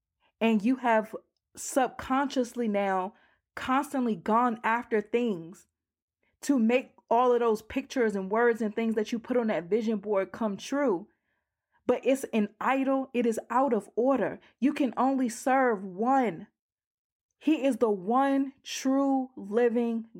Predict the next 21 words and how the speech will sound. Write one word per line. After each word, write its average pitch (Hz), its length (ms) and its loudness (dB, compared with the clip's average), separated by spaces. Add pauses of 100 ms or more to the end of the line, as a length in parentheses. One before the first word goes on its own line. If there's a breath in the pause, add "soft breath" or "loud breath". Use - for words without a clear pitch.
God. 202 600 0 (600)
He 269 160 2
doesn't 254 360 0
fit - 320 -4
your 226 280 0
plan. 226 680 -4 (2500)
You 277 220 4
make 247 280 -2
your 240 240 0
plan 233 440 0
fit 220 320 0
him. 202 480 -2 (800)
Hallelujah. 226 880 0
So 277 180 -6
I 262 100 -4
thank 240 360 -2
you, 220 80 -2
God, 196 280 2
for - 140 -4
the 165 140 -4
truth, - 680 -6